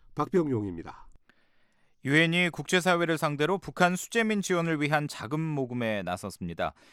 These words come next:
Speaker 2: 수해를 입은 함경북도 여섯 개 지역 주민들을 지원하기 위해 이천팔백이십만 달러가 필요하다고 밝혔습니다. 조은정 기자가 보도합니다.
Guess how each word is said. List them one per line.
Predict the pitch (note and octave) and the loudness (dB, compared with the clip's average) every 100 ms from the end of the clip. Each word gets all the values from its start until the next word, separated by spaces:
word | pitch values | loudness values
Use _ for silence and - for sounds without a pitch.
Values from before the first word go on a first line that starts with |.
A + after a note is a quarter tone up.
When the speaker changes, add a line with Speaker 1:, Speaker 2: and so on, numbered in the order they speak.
| - | -20
Speaker 2:
수해를 | - F3+ F3+ E3+ | -6 -2 0 0
입은 | D#3+ F3+ F#3 F3 | -2 -2 -4 -6
함경북도 | - F#3 F#3 F3+ D#3+ D#3 C#3 | -8 -6 -4 -4 -4 -2 2
여섯 | A2 A2 D#3 - | 2 0 -6 0
개 | D#3 C#3+ | 0 2
지역 | C#3 B2+ | -2 -4
주민들을 | - B2 A#2+ A#2 A2+ | -2 -2 -2 -2 -4
지원하기 | A2+ A2 G2+ F2+ F#2 | -2 -2 -2 -4 -8
위해 | G#2+ A#2+ - _ - _ _ | -4 -4 -6 _ -20 _ _
이천팔백이십만 | A#2+ C#3 - - F3 F3 E3 - - G3+ F#3+ F3 A#2 B2 D3+ D3+ C3+ B2+ | -10 -10 -6 0 0 0 -4 -8 -4 -4 -2 -4 -4 -6 -4 0 0 0
달러가 | A2 F#2+ F2 A2 | 0 0 -2 -4
필요하다고 | - - E3+ C#3 G2+ E2 | -8 -4 -2 -2 -2 -4
밝혔습니다. | E2+ F#2+ F#2 - C#2+ C#2 - _ | -10 -12 -12 -10 -10 -8 -12 _
조은정 | - C3 D3+ D#3+ C#3+ C#3+ B2+ | -4 0 0 0 0 0 -2
기자가 | F2 D2 G2 | -6 -4 -4
보도합니다. | A2 G2 F2 D2 B1 A1 | -4 -6 -6 -6 -10 -12